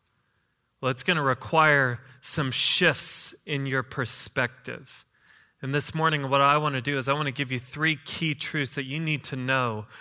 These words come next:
when navigating your way through the mixed bag of life. These three key truths are hopefully going to shift your perspective,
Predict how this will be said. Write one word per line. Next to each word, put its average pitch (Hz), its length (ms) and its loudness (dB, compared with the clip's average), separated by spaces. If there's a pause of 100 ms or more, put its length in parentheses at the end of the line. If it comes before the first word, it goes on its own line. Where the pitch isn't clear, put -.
(120)
when 131 280 -2
navigating 131 800 0
your 127 180 -2
way 123 240 0
through 127 160 -8
the 120 100 -8
mixed 123 420 -4
bag 120 200 -2
of 110 140 -10
life. 107 320 -4 (240)
These 175 280 2
three 190 240 -2
key 175 300 -2
truths - 420 -2 (120)
are 135 120 2
hopefully 165 380 -4
going 139 280 -4
to 123 60 -4
shift - 460 -2
your 151 120 -4
perspective, 127 880 -6